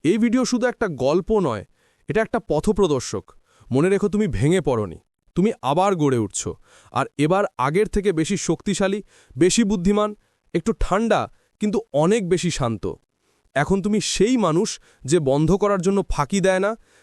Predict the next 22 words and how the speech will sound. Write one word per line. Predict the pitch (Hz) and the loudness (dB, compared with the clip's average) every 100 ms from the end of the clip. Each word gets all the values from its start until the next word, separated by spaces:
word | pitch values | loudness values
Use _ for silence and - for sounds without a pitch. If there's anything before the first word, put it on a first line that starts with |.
| - | -8
যে | 123 190 | 2 4
নির্বাচিত | 165 147 190 214 220 | 4 2 2 0 0
হবার | 190 180 190 | 2 2 0
ভিক্ষা | 147 170 - 233 | 0 -4 0 0
চায় | 226 185 147 | 2 2 0
না, | 131 - _ _ | -2 -6 _ _
আর | 123 139 | -2 2
যে | 180 | 0
কারো | 190 147 180 202 | 2 2 2 2
ফিরে | - 180 | 2 2
আসার | 220 - 214 | 2 0 0
অপেক্ষায় | 143 185 - 180 139 | 2 0 0 -2 -2
থাকে | 117 107 | -4 -6
না। | 87 - _ _ - | -8 -14 _ _ -2
কারণ | 139 170 - | 0 0 0
এখন | 131 - 214 214 | -4 0 0 2
তোমার | 208 208 | 2 2
জানা | 135 127 180 208 | 2 2 2 2
আছে, | 151 117 101 _ _ - | 0 -4 -6 _ _ -8
সে | - 135 | -4 -2
চলে | - 143 185 226 | 0 2 4 2
গিয়েছিল | 196 156 - | 2 0 0